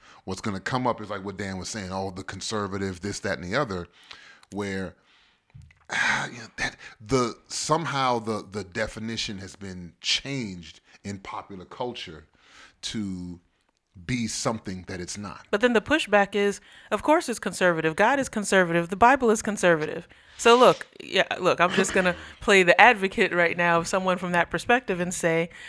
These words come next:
Speaker 2: Christian means evangelical because we're supposed to go and reach the lost, people who have not, you know, uh, accepted Christ's penalty for their sins. And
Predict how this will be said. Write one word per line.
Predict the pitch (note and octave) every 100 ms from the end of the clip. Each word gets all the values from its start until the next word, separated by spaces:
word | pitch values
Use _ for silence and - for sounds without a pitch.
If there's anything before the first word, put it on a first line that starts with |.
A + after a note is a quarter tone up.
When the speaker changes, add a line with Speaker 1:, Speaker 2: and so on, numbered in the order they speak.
| -
Speaker 2:
Christian | - E3+ - A3 G3+
means | G3+ A3 A3
evangelical | A3 A#3 B3 G3+ D#3+ D#3+ F3 A#3
because | G3+ E3 D#3+
we're | D#3+
supposed | D#3+ E3 E3
to | F3
go | D#3 E3 E3
and | D#3
reach | E3+ - -
the | A#3
lost, | E3+ D#3+ G3 - - - - -
people | E3+ F3
who | F#3+
have | D#3+
not, | D#3+ D#3 E3 - - - -
you | F3+
know, | D#3 D#3+ E3 - _ -
uh, | C#3+ C#3+ - -
accepted | D#3 - E3+ - F#3 -
Christ's | F#3+ F#3 -
penalty | A3 F#3+ F#3 G3+
for | F3
their | E3 B3+
sins. | - G3+ F#3 A#3+ - - - -
And | A#3 G3+ F#3+ G#3+ -